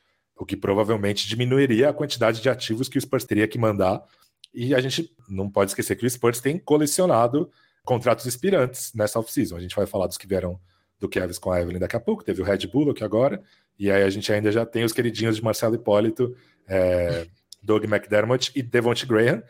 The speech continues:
Speaker 1: que apesar do Devonte Graham não ser exatamente um inspirante, daqui duas temporadas o contrato dele é só parcialmente garantido. Então, para efeitos de trocas, acaba sendo. É, então é isso, eu teria ligado pra perguntar o preço, eu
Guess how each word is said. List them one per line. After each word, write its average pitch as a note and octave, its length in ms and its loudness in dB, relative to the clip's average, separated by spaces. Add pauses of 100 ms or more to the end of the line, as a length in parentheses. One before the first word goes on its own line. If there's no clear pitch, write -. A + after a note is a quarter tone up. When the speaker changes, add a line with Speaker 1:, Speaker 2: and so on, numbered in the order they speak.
(160)
Speaker 1:
que - 80 -4
apesar B2 340 4
do E3+ 120 0
Devonte C3 280 0
Graham A2 220 2
não G2+ 140 -4
ser C#3+ 100 0
exatamente A2+ 460 0
um - 20 -6
inspirante, G#2+ 640 -2 (320)
daqui - 180 -8
duas G#2+ 200 0
temporadas G#2 420 -2
o G#2 40 -6
contrato G#2+ 360 -2
dele G#2+ 140 0
é - 20 -4
só G#2 140 -2
parcialmente A2 500 -2
garantido. A2+ 560 -2 (220)
Então, A#2+ 120 -12
para B2+ 140 0
efeitos G#2+ 320 -2
de G2 80 -8
trocas, G#2+ 380 -2
acaba A#2+ 260 0
sendo. F#2 340 -6 (560)
É, F2+ 520 0 (640)
então D3 180 4
é - 60 6
isso, - 140 -2
eu A2 40 2
teria D3 180 4
ligado C3+ 300 6
pra C#3+ 120 0
perguntar A#2 260 2
o G2 80 4
preço, A2 460 0 (520)
eu G2+ 920 4